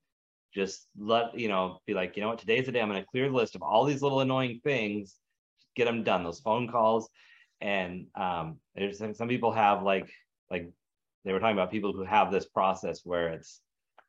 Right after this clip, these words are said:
you know, every Sunday I deal with those things, and maybe it's two hours, or maybe it's once a month and it's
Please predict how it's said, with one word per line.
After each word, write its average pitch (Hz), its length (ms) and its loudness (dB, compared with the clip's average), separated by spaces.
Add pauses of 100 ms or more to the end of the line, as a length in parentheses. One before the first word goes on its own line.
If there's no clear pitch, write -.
you 90 100 -8
know, 85 300 -8 (360)
every 90 220 -2
Sunday 95 400 2
I 85 100 0
deal 85 220 0
with 82 120 -2 (280)
those 85 180 -10
things, 110 220 -4
and 98 80 -4
maybe 92 260 0
it's 87 220 -2 (240)
two 117 140 0
hours, 107 360 6
or 90 60 -6
maybe 95 220 -2
it's - 120 -8
once 101 200 -2
a 95 40 -8
month 104 280 0
and 90 100 -4
it's - 280 -10